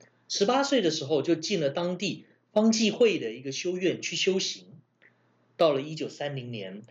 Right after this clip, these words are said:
他已经二十四岁了。他被选送到意大利的方济会的一个总部去进修。到了一九三七年的时候，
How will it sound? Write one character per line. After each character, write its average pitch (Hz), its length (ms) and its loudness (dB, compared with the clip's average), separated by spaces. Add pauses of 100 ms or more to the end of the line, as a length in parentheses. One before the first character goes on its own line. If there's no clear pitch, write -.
他 156 140 0
已 131 80 -2
经 131 260 -10
二 170 120 0
十 - 80 -6
四 - 340 -12
岁 147 300 -2
了。 - 180 -12 (560)
他 175 80 2
被 190 100 4
选 - 360 -2
送 185 180 -2
到 170 300 2
意 170 160 -8
大 170 200 -6
利 170 200 0
的 - 180 0
方 196 220 0
济 196 160 0
会 196 180 4
的 165 60 4
一 160 40 2
个 156 120 2
总 - 260 -10
部 160 260 -6
去 - 120 -10
进 170 240 -4
修。 170 360 0 (800)
到 170 140 4
了 143 100 0
一 170 140 -10
九 - 160 -12
三 156 260 -6
七 - 300 -6
年 104 260 -4
的 113 80 -4
时 - 140 -6
候， 101 280 -2